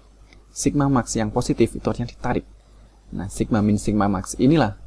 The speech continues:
yang perlu diperhatikan, karena ini yang mengakibatkan material brittle atau ketas mengalami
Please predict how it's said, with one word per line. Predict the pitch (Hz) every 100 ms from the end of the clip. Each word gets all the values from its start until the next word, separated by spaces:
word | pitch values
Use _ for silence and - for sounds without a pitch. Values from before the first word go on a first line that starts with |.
| - - - - - - _ _ - - - - - 110
yang | 104
perlu | - 113 151
diperhatikan, | - - 101 - 101 98 92
karena | - 101
ini | 107 147 151
yang | 117
mengakibatkan | 107 98 - - - 107 143 170 - 120
material | 131 165 - 120 98 107 135 - - -
brittle | 165 170 98 104 151
atau | 92 110
ketas | 101 - 90 101 - - - - _ -
mengalami | 120 104 92 92 107